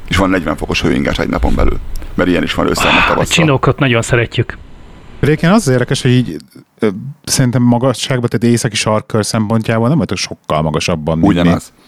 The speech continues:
Speaker 1: Így van.
Speaker 3: Ugye?
Speaker 1: Ugyanaz. Ami hiányzik, az egy észak-déli hegyvonul-, egy kelet-nyugati hegyvonulat.
Speaker 3: Mhm.
Speaker 1: Nem nagyon fogja meg a levegőt, és így le-, lekangol a, a sarkvidéki szél egy pillanat alatt ide.
Speaker 3: Aha.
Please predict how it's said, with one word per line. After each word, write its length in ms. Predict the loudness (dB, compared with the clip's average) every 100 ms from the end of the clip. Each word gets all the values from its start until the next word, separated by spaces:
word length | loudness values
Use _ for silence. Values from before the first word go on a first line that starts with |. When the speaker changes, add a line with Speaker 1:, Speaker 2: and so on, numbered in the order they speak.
| -8
Speaker 1:
Így 180 | -2 0
van. 200 | 0 -4 -4
Speaker 3:
Ugye? 160 | 2 2
Speaker 1:
Ugyanaz. 340 | 2 -2 -8 -18 -20 -18 -18 -18 -10
Ami 180 | -4 -2
hiányzik, 460 | 0 0 0 -2 -2
az 80 | -2
egy 100 | 0
észak-déli 440 | 0 0 0 0
hegyvonul-, 380 | 0 0 -2 0
egy 280 | 0 0 -2
kelet-nyugati 480 | -2 0 0 -2 -2
hegyvonulat. 480 | -2 -2 -4 -6 -12 -20 -8
Speaker 3:
Mhm. 280 | 0 4 4 4
Speaker 1:
Nem 180 | 2 0
nagyon 180 | 0 -2
fogja 220 | 0 0
meg 140 | 2
a 40 | 0
levegőt, 400 | 0 -2 -2 -2
és 120 | -4
így 80 | -2
le-, 140 | -2
lekangol 440 | -2 -2 -2 -2 -2
a, 200 | -2 -6
a 80 | -8
sarkvidéki 480 | -4 -4 -4 -6 -6
szél 180 | -6 -4
egy 60 |
pillanat 260 | -4 -4 -4
alatt 220 | -4 -6
ide. 200 | -6 -8 -4
Speaker 3:
Aha. 280 | -4 -2